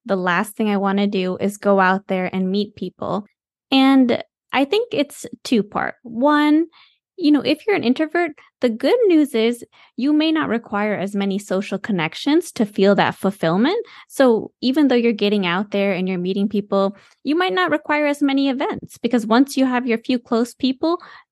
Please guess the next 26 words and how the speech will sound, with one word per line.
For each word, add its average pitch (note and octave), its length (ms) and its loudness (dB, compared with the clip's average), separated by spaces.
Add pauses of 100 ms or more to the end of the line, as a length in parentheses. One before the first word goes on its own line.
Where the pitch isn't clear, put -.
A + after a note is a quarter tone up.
(100)
then A3+ 240 6
you A#3 80 4
feel A#3 260 2
content, A#3 500 0
you G3+ 140 0
feel G#3+ 240 0
good. G3+ 420 0 (340)
You A#3+ 120 2
just A#3+ 160 -6
have A#3 180 -4
to A#3 80 2
maintain G3+ 520 2
those F#3+ 280 0
bonds, F#3+ 520 0
which G#3 420 -4
get F#3+ 200 0
easier G#3 440 2
to G#3 140 -4
maintain F3+ 520 0
over F3 300 -2
time. G#3 500 0
There's G3 220 2
less F#3 260 -2
of F#3+ 140 -2
that E3 240 0 (260)
extroverted F#3 640 2